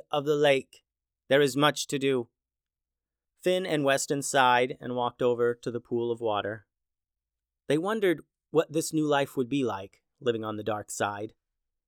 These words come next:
They wondered if they would be able to find ingredients for goofballs. And they wondered how long they would be in service to the Lady of the Lake. They stepped into the pool of water and returned to their new home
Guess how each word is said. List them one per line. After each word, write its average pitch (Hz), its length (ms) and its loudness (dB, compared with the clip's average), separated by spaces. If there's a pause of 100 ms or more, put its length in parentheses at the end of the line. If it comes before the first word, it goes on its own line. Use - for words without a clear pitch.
(640)
They 120 180 4
wondered 123 460 -2
if 120 120 -6
they 131 120 0
would 127 140 -2
be 131 160 -2
able 127 160 -4
to 127 80 -12
find 131 280 -2
ingredients 131 540 -4
for 147 140 -6
goofballs. 104 680 -6 (1080)
And 160 140 0
they 196 60 4
wondered 202 420 -2
how 175 140 2
long 147 520 -2
they 120 120 -2
would 120 140 -4
be 135 180 -8
in 131 140 -4
service 120 600 -6
to 113 120 -12
the 107 100 -4
Lady 107 300 -4
of 104 100 -8
the 107 100 -8
Lake. 107 280 -6 (2000)
They 131 120 2
stepped - 360 0
into 131 160 -2
the 131 100 0
pool 143 320 -2
of 123 100 0
water 117 460 2 (400)
and 104 140 -10
returned 143 540 -8 (100)
to 127 100 -8
their 120 160 2
new 147 220 0
home 104 420 -8